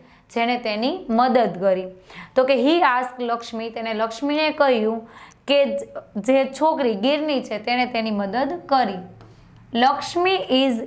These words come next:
in standard seven, એટલે કે તમારા જેવડી જ છે. લક્ષ્મી સાતમા ધોરણમાં અભ્યાસ કરે છે. She was not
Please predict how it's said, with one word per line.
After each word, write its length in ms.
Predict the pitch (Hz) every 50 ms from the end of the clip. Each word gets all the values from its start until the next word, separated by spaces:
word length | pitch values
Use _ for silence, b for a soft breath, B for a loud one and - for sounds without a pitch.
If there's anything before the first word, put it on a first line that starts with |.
| - 240
in 140 | 247 240
standard 680 | 247 240 240 - - 240 220 226 226 226 226 233 233 226
seven, 480 | 226 - - 277 254 220 214 208 208 -
એટલે 260 | 254 285 - 330 359
કે 120 | 349 359 330
તમારા 460 | 254 - 254 254 269 269 277 262 262
જેવડી 340 | 202 233 220 208 202 208 208
જ 80 | -
છે. 180 | - - 214 185 190 - - _ B B B B B B B B B
લક્ષ્મી 600 | 233 247 269 285 277 - 294 262 254 262 285 294 285
સાતમા 560 | - - - 269 240 262 254 - 349 349 370
ધોરણમાં 460 | 320 349 330 302 285 269 269 254 240
અભ્યાસ 340 | 226 190 233 233 226 220 214 220 -
કરે 280 | 220 214 208 208 214
છે. 160 | 208 - 240 240 254 269 - B B B B B B B - -
She 140 | 294 302 285
was 260 | 311 311 311 320 302 254 233 214
not 400 | 233 262 277 320 370 349 - 381